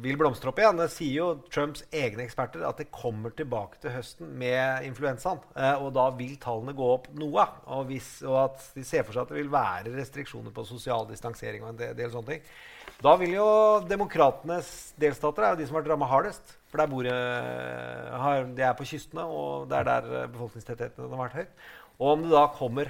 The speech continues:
hardt inn i de røde statene hans, så vil det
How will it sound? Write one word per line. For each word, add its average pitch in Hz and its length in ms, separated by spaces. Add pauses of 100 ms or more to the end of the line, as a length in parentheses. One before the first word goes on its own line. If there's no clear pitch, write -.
(120)
hardt - 320
inn 120 160
i 127 60
de 139 160
røde 123 280
statene 135 440
hans, 190 340 (840)
så 175 80
vil 151 240
det 139 120